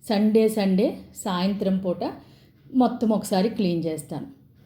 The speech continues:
ఈ డీప్ క్లీనింగ్ అప్పుడు మాత్రం ఖచ్చితంగా గంటన్నర టైమ్ అయి పడుతుంది. మీరు చూస్తున్నారు కదా, కార్నర్స్ అవన్నీ కూడా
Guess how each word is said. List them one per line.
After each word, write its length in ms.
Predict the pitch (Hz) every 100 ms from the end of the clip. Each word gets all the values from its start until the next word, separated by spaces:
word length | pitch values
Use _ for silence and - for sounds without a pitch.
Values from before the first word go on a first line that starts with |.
| _ _ - - -
ఈ 120 | 196 214
డీప్ 240 | 220 196
క్లీనింగ్ 300 | 196 180 185
అప్పుడు 240 | 175 170 180
మాత్రం 360 | 170 170 214 - - - -
ఖచ్చితంగా 600 | - 165 - 254 233 202
గంటన్నర 600 | 208 185 175 202 196 175
టైమ్ 280 | 190 185 170
అయి 100 | 175
పడుతుంది. 440 | 170 165 151 165 170 -
మీరు 160 | 185 180
చూస్తున్నారు 480 | 175 170 190 180 170
కదా, 180 | 170
కార్నర్స్ 720 | 180 - 170 170 170 165 - 180
అవన్నీ 600 | 175 170 165 175 208 214
కూడా 240 | 208 190